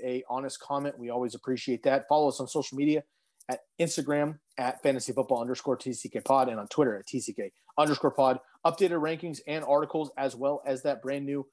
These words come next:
strength of schedule sheet available at T C K pod dot com. Go check that out. Episode three oh four in the books for my man Chris Benavides and the rest of the Commish Fantasy Football Podcast crew. I'm your host,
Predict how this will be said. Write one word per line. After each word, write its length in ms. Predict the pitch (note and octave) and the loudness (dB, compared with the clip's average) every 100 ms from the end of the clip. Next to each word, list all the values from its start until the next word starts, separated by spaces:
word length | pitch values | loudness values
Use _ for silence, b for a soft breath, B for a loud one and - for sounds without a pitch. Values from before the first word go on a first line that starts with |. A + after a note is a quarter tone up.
| _ _ | _ _
strength 300 | - C#3+ C#3 | -6 -4 -4
of 80 | |
schedule 320 | - D#3 B2+ B2 | -4 -4 -2 -6
sheet 320 | - E3+ E3+ | -6 -8 -8
available 480 | G#2+ C3 D3 D3 D#3 | -2 2 2 2 -2
at 160 | A2+ - | -8 -10
T 160 | - | -8
C 220 | C#3 F3+ D3+ | -6 -6 -2
K 200 | C#3 B2+ | 2 2
pod 380 | - B2+ A#2+ - _ _ _ | 4 4 4 -2 _ _ _
dot 260 | C3 G#2 - | 2 2 2
com. 340 | F3 F#3 F#3+ - b _ | 2 4 4 -2 b _
Go 80 | D3+ | -4
check 240 | C#3 D#3 - | 0 0 0
that 160 | B2+ | 2
out. 220 | D3 E3+ - _ _ | 4 4 2 _ _
Episode 460 | E3 E3+ - E3 - | -4 -2 -4 -6 -4
three 260 | D3+ F#3 | -4 -4
oh 280 | F3 E3 D#3 | 0 -2 -2
four 360 | - E3+ C3 - - | -2 -2 -2 -6 -10
in 120 | D#3+ | -8
the 60 | B2+ | -2
books 460 | C3+ F3 - - _ _ _ _ | 2 2 0 -14 _ _ _ _
for 100 | D3+ | -2
my 80 | D3+ | 0
man 280 | C#3 D#3+ D3+ | 2 2 0
Chris 260 | - F#3 E3 | -2 -4 0
Benavides 580 | E3+ D#3 D#3 E3 C3 - | 0 2 2 2 0 -2
and 200 | C#3 B2+ | -6 -2
the 60 | |
rest 380 | B2+ D3+ - - _ _ - | 2 0 0 -8 _ _ -8
of 180 | B2 A2 | -6 -4
the 320 | A#2+ A2 - _ _ _ _ - | -2 -4 -6 _ _ _ _ -12
Commish 400 | B2+ C#3+ D#3+ - | -2 2 2 2
Fantasy 400 | - C#3 B2+ B2 | 2 2 2 0
Football 400 | - B2 A#2 - | -2 2 0 4
Podcast 520 | D3+ D3 D#3+ D3 - | 2 2 2 2 0
crew. 240 | D#3 D3 b b | -2 -4 b b
I'm 180 | G3 F#3+ | 0 2
your 100 | B2+ | 0
host, 280 | A#2 G#2+ - | -6 -10 -12